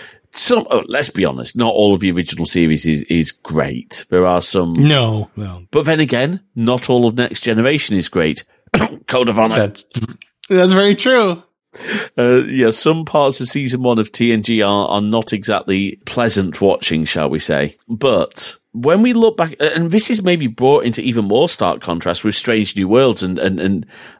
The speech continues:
Speaker 1: I, I don't know if you're a Discovery fan or not. I know it's, it's a very
Speaker 2: Mm-hmm.
Speaker 1: divisive show. But when we see the Enterprise in the same time period, actually, well, before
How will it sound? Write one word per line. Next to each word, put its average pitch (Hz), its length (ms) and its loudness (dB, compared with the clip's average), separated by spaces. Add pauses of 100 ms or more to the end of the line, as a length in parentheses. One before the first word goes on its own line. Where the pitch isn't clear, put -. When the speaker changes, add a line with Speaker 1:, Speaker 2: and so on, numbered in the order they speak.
(120)
Speaker 1:
I, 104 200 -2
I - 20 -2
don't 107 220 0
know 104 60 2
if 101 120 -4
you're 98 160 6
a 95 40 4
Discovery 95 420 -2
fan 104 260 -2
or 110 60 2
not. 110 180 0
I 95 60 -2
know 98 220 0
it's, - 220 -8
it's 95 200 -4
a 95 60 -4
very 98 720 0 (400)
Speaker 2:
Mm-hmm. 101 60 4
Speaker 1:
divisive 95 800 0 (100)
show. 95 540 0 (320)
But 127 160 0
when 175 180 2
we 196 80 2
see 151 380 2
the 104 240 0
Enterprise 90 1120 -2 (720)
in 113 320 2
the 110 140 2
same 135 360 0
time 135 360 -2
period, 98 240 0
actually, - 340 -4
well, 85 140 0
before 101 800 2